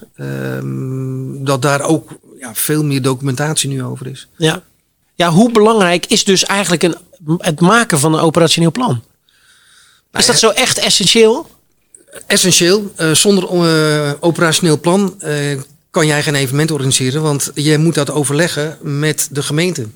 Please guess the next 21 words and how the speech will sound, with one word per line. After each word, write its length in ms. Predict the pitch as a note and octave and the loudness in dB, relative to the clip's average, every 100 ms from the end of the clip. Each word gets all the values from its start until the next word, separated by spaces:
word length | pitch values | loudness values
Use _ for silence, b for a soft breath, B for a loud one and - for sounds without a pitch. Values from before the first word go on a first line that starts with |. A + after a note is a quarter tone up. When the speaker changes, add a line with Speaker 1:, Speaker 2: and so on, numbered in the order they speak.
| - | -14
Speaker 1:
eh, 120 | - C#3 C3+ | -8 -6 -4
met 220 | B2+ D#3 F3 | -4 -4 -4
de 80 | |
politie, 420 | D#3+ D#3 D3+ - E3 | -4 -4 -2 -2 -2
met 140 | F3 | -2
de 80 | F3+ | -2
brandweer. 560 | D3+ D#3 C#3+ D3+ D3+ C#3+ B B B B | 0 -2 -2 -4 -4 -6 B B B B
Die 200 | C#3 D#3 | -4 2
moeten 240 | F3+ F3 E3 | 4 2 2
allemaal, 580 | F#3 F#3 E3 D#3+ C#3+ | 0 0 0 0 -4
eh, 340 | - D3 C#3+ C#3+ - | -8 -6 -4 -4 -2
inzicht 340 | F3+ E3 D#3 | 0 0 -4
hebben 260 | D3 D3 C#3+ | -4 -4 -2
in 80 | |
dat 120 | D3+ C3+ | -4 -2
hele 220 | C#3+ D3 | -2 -2
operationele 600 | D3 C#3+ C#3+ - D3 C3+ | -4 -6 -4 -4 -4 -6
plan. 360 | C3 E3 B2+ C3+ | -4 -4 -4 -6
En 120 | C#3+ | -4
ieder, 360 | D3+ C#3+ C3 - | -4 -4 -6 -10
eh, 280 | D#3 - | -12 -12